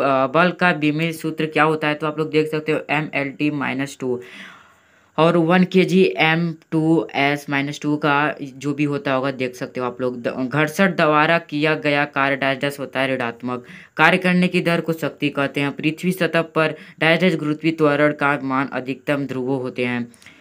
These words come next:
और इधर आप लोग देख सकते हैं। उसके बाद हम लोग तीसरे नंबर पे चलते हैं। तीसरे नंबर पे पूछा जाता है, अ, सही जोड़ी बनाइए, सही जोड़ी बनाइए। पहले नंबर पे बल, घनत्व, वेग, ऊर्जा, दाब, प्रतिबल और बल नियंत्रण।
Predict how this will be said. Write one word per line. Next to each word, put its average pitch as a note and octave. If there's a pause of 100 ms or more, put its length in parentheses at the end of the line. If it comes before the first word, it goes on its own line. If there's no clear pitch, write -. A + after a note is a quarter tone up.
(160)
और D3
इधर F#3
आप E3+
लोग E3+
देख D#3+
सकते D#3+
हैं। -
उसके D#3+
बाद E3+
हम F3+
लोग F#3
तीसरे E3+
नंबर F3
पे F3
चलते D#3+
हैं। D#3+
तीसरे D#3
नंबर F3+
पे F3
पूछा E3
जाता D#3
है, D3+ (280)
अ, C3+
सही E3+
जोड़ी F#3
बनाइए, C#3+ (420)
सही E3
जोड़ी F#3+
बनाइए। E3
पहले D#3+
नंबर E3
पे E3+
बल, C#3+
घनत्व, D3
वेग, C#3+
ऊर्जा, C#3
दाब, C3+
प्रतिबल C3+ (300)
और F3
बल F3
नियंत्रण। B2